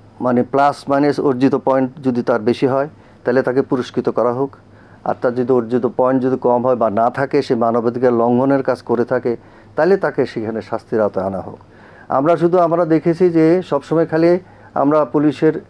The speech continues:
শাস্তি দিতে চাই, কিন্তু তাকে যদি উৎসাহিত করতে হয়, তাহলে তো মানবিক দিক থেকে তাকে দেখতে হবে। সেই বিষয়টাও কিন্তু রেসপন্স করেছে, মানে, আহ, উত্তরদাতারা অনেকেই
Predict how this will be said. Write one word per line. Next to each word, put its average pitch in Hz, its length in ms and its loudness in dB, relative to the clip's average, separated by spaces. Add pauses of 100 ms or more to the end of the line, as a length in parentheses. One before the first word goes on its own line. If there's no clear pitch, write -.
(400)
শাস্তি 165 320 -2
দিতে 139 240 0
চাই, 98 340 -2
কিন্তু 147 520 2
তাকে 156 480 2 (460)
যদি 131 140 4
উৎসাহিত 170 400 2
করতে 151 320 0
হয়, 113 140 0
তাহলে 131 200 0
তো 143 260 2 (100)
মানবিক 131 480 0
দিক 123 160 -4
থেকে 139 180 -4
তাকে 139 180 0
দেখতে 139 300 -2
হবে। 113 200 0
সেই 143 160 -2
বিষয়টাও 170 560 0 (360)
কিন্তু 143 380 0 (400)
রেসপন্স 123 440 -2
করেছে, 104 400 -4 (120)
মানে, 107 260 -6
আহ, - 680 -14
উত্তরদাতারা 123 560 -2
অনেকেই 120 400 -2